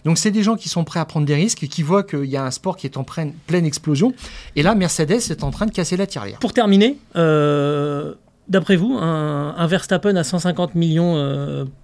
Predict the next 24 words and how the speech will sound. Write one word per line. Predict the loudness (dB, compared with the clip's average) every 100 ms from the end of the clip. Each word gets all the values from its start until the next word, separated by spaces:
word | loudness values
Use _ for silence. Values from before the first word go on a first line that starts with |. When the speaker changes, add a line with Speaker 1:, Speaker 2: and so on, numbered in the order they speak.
| -6
Speaker 2:
pour | -2 0
la | 0
saison, | -2 -2 0 0
euh, | 0 0
deux | 0
mille | 0
vingt-six, | 0 -2 0 -2 -2
parce | -6
que | -6
c'est | -8 -6 -4
en | -2
gros, | 2 4 4 2
euh, |
ce | -2
qui, | -4 -2 -2
ce | -2
qui, | -6
Speaker 1:
Mm. | -8
Speaker 2:
ce | -10
qui, | -12 -10
ce | -10
qui | -6
se | -2
joue, | -2 -2